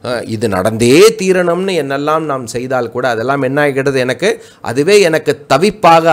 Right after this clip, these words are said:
அமையிறது. அந்த தவமே என்னை தவிக்க விடுறது. தவிப்பது யாரு? அதே போல என்ன, அப்படியே டைம், இந்த, இந்த, இந்த, இந்த, இந்த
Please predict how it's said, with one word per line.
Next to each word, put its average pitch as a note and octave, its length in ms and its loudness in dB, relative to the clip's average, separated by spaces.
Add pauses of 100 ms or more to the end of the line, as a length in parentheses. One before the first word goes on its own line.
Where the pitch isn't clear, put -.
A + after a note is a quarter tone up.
அமையிறது. A#2 520 -4
அந்த A#2 240 -6
தவமே D#3 480 -2
என்னை D#3+ 520 -6
தவிக்க F3+ 400 -4
விடுறது. A2 600 -6 (160)
தவிப்பது D3 540 -4
யாரு? G2 600 -8 (800)
அதே E3 280 2
போல C3 300 -2 (560)
என்ன, D3 280 0 (360)
அப்படியே G#3+ 420 2
டைம், F3+ 400 2 (140)
இந்த, B2 320 -6
இந்த, B2+ 220 -2
இந்த, C3+ 240 0
இந்த, C#3 200 0
இந்த C3+ 220 -2